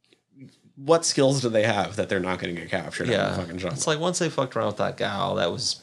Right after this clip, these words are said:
Speaker 2: they fucked up. They got captured really fast.
Speaker 1: So they start to get it to Mike. Now, the second cock cutting is a lot better in this movie.
Speaker 2: Oh, yeah.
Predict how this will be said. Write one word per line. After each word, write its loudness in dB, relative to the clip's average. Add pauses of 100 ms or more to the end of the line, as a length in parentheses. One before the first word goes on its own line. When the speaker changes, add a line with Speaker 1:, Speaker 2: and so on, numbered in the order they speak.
(300)
Speaker 2:
they -4
fucked -8
up. -10 (640)
They -2
got -2
captured -10
really -6
fast. -10 (760)
Speaker 1:
So 2
they 4
start 4
to -4
get 2
it 0
to -4
Mike. -2 (1080)
Now, -8
the -8
second 0
cock 2
cutting 2 (140)
is 0
a 4
lot 2
better 2
in -8
this -4
movie. -2
Speaker 2:
Oh, 6
yeah. 2